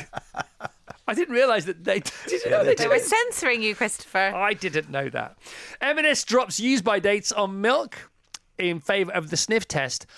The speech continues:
Speaker 2: How is this gonna work?
Speaker 3: See,
Speaker 2: Are
Speaker 3: you,
Speaker 2: we,
Speaker 3: that point you made is very, very
Speaker 2: are we
Speaker 3: good.
Speaker 2: allowed to walk into M and S? Open, 'cause they're all sealed, aren't
Speaker 1: Mm.
Speaker 2: they? So
Speaker 3: Yeah.
Speaker 2: even the s-, the can, you s-, you take the screw,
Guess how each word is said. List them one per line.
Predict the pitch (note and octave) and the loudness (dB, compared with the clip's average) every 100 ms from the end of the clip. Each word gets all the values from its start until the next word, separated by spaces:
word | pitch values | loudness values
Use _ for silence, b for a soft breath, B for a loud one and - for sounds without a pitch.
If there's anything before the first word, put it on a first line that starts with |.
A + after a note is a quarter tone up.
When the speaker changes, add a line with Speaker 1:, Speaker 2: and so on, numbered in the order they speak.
| B B | B B
Speaker 2:
How | - B3+ D#4 F4 | -2 2 2 2
is | E4 D#4 | 0 0
this | B3+ | 0
gonna | - B3+ B3 | 2 2 4
work? | C#4 B3+ C3 - | 4 4 0 -6
Speaker 3:
See, | - B3 | 0 2
Speaker 2:
Are | D4+ | 4
Speaker 3:
you, | C4 A#3+ | 2 0
Speaker 2:
we, | - | 0
Speaker 3:
that | B3 G#3+ | 0 -2
point | - B3+ | -4 -4
you | A#3 A3+ | -2 0
made | G#3+ F#3+ | 0 0
is | F3 | -6
very, | E3+ G#3 A3 G#3 G3+ | -4 0 2 0 -2
very | E3 F3 G#3+ | -4 0 2
Speaker 2:
are | C#4+ D#4+ D4+ | 4 4 2
we | C#4+ | 2
Speaker 3:
good. | C4+ G3 F#3 | 2 2 4
Speaker 2:
allowed | B3 C4 C#4 C#4+ | 4 4 2 0
to | - G#3+ | -2 0
walk | A3 B3 - | 2 2 0
into | A3 G3+ G3 | 0 0 0
M | G3 G#3+ | -2 0
and | A3+ | 0
S? | A#3 D3+ - B B B - | -2 -4 -8 B B B 0
Open, | C4 C#4 - | 0 0 -10
'cause | - G#3 | -6 2
they're | D4+ | 2
all | E4 | 4
sealed, | - D#4 A#3+ A3+ | 4 4 4 4
aren't | C#4+ G3 | 2 2
Speaker 1:
Mm. | B2+ | -2
Speaker 2:
they? | A#2 | 0
So | A#3+ A#3 | 2 2
Speaker 3:
Yeah. | |
Speaker 2:
even | B3 B3+ | 0 -2
the | B3 | -4
s-, | - - B - | -6 -12 B -4
the | G#3 | 0
can, | C4 C4 | 2 2
you | F3+ | 0
s-, | F#3 - | -4 -6
you | |
take | E3 C4 C4+ | -2 -2 -2
the | G3+ | -6
screw, | - A#3+ | 0 0